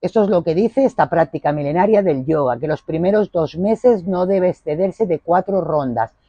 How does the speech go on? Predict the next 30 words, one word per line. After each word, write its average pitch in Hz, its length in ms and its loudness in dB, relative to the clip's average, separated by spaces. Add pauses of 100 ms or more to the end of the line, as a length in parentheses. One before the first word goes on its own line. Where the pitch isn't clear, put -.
(160)
El 165 140 -2
por 180 240 -2
qué, 254 320 4 (180)
no 190 220 2
he 220 40 0
podido 202 380 0
encontrar 170 400 0
el 165 80 0
por 151 220 -4
qué. 175 160 -4
He 180 40 0
leído 196 260 2
en 165 40 -2
alguna 160 480 -4
página 196 680 0 (320)
que 165 100 -2
dicen 196 220 -2
que 175 100 -4
si - 100 -20
se - 80 -2
hace 175 160 -4
más 175 160 -2
de 165 100 -4
cuatro 165 380 0
veces 165 240 -2
es 151 100 -10
posible 160 420 -6
que 156 120 -6
te 147 100 -4
marees. 185 600 0